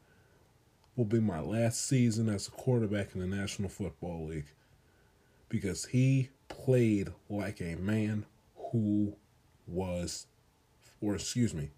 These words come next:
who is finished as a quarterback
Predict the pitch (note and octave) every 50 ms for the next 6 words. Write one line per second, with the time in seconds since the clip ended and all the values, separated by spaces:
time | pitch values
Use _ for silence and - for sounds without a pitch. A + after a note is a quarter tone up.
0 | _ - - A#2 A2 G#2 - - - - F#2 F#2 F2+ F2+ F2+ - - - _ _
1 | _ - - - - - A2 F2+ D#2 D2 - - - - - - - _ _ _
2 | _ - - - _ _ _ _ _ _ _ - A2+ E2+ - - - - - B2
3 | A#2+ A#2 A#2 G#2 A#2 A#2 A2+ A2+ - - -